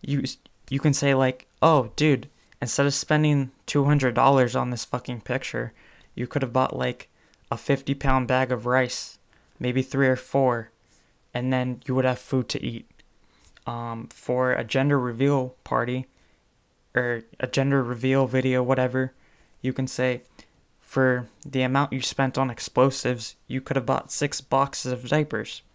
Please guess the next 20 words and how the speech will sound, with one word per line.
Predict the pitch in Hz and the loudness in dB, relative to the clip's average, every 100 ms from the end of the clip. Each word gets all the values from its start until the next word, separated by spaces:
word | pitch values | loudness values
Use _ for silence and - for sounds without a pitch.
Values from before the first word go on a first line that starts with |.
| _ _ _ _ _ | _ _ _ _ _
Don't | 139 143 | -2 0
complain | 147 131 160 156 147 | -2 -4 -2 0 -2
when | - 131 | -2 0
you | 131 | 0
don't | 131 | 0
have | 131 | 0
money | 131 131 | 0 0
for | 127 127 | 0 -2
diapers. | 135 135 - - - - _ _ _ _ _ _ | 0 -2 -6 -14 -16 -20 _ _ _ _ _ _
Um, | 123 117 113 110 - - - - - | -10 -8 -8 -10 -14 -20 -20 -12 -6
and | 123 | -4
then | 123 120 | -4 -4
for | - | -10
food | 117 - 139 139 | -8 -2 -2 -2
pictures, | 123 - 120 117 - - | -10 -6 -8 -8 -12 -14
just | - 117 | -10 -8
say, | - 120 117 - | -6 -6 -8 -12
"No | 123 123 | -6 -4
one | 117 113 | -4 -6
cares." | - 110 95 - | -8 -8 -8 -14